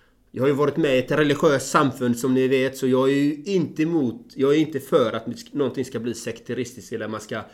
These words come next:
bli, att man ska gå all in i någonting. Och det, det här är det enda rätta sättet att göra. Så det är därför jag är ganska öppen liksom, att se, okej, vad funkar för mig?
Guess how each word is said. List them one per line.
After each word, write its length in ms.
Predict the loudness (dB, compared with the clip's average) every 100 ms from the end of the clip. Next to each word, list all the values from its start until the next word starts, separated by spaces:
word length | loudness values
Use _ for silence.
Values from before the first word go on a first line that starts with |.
| -20 _
bli, 260 | -6 0 0
att 160 | 0 -6
man 100 | -6
ska 100 | -4
gå 300 | -2 0 0
all 100 | -2
in 160 | -4
i 40 | -4
någonting. 520 | -4 -6 -6 -8 -6
Och 100 | -2
det, 160 | 2 2
det 260 | 0 -6
här 160 | -4 -4
är 40 |
det 240 | -2 -4 -2
enda 300 | -2 -2 -4
rätta 260 | -6 -8
sättet 320 | -10 -10 -10 -12
att 140 | -4
göra. 400 | -2 -2 -6 -10 -12 _ _ _ _ _ _
Så 160 | -14
det 100 | -6
är 60 | -6
därför 140 | -4 -4
jag 120 | -2
är 40 |
ganska 260 | -4 -6 -6
öppen 420 | -8 -10 -12 -10
liksom, 300 | -10 -12 -16
att 140 | -16 -12
se, 260 | -10 -8
okej, 380 | -10 -8 -8 -8
vad 200 | -8 -6
funkar 340 | -6 -8 -8 -16
för 180 | -12
mig? 580 | -12 -10 -10 -12 -14 -18